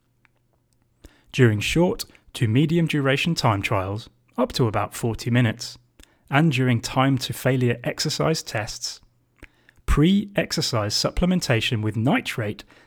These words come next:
might help some folks delay a visit from Lord Fader, likely due to improved economy, i e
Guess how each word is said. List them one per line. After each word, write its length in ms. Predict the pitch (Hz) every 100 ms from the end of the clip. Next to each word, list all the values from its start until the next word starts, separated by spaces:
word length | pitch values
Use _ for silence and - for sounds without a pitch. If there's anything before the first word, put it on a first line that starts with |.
| -
might 460 | 110 139 202 -
help 400 | - 113 - - - _
some 260 | - -
folks 460 | 160 - 131 - -
delay 380 | - 110 107 107
a 60 |
visit 380 | 107 120 117 -
from 160 | - 104
Lord 260 | 98 95
Fader, 420 | - 117 117 98 - _ _ _ _ _ _ _ _ _ -
likely 400 | 233 240 - 110
due 240 | 107 101
to 240 | 101 123
improved 460 | 117 123 - 107 -
economy, 500 | 113 143 131 98 87 - _ _ _ -
i 160 | 110
e 280 | 98 104 101